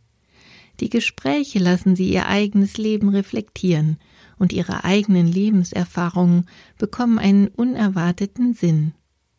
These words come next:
Ich freue mich auch auf das neue Buch von Nell Lieschen mit dem Titel Ich, Ellen,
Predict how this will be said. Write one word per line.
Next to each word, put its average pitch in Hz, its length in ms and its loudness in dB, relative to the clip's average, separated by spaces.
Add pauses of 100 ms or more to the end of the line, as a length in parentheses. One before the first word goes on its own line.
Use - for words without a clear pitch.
(760)
Ich - 240 -4
freue 262 360 -2
mich 220 260 0
auch 208 280 0
auf 185 100 -8
das 175 240 -4
neue 202 340 4
Buch 220 240 -6
von 180 320 2
Nell 208 220 4
Lieschen 220 640 0 (340)
mit 202 180 0
dem 190 220 4
Titel 202 520 -2 (180)
Ich, 220 420 -6
Ellen, 165 480 2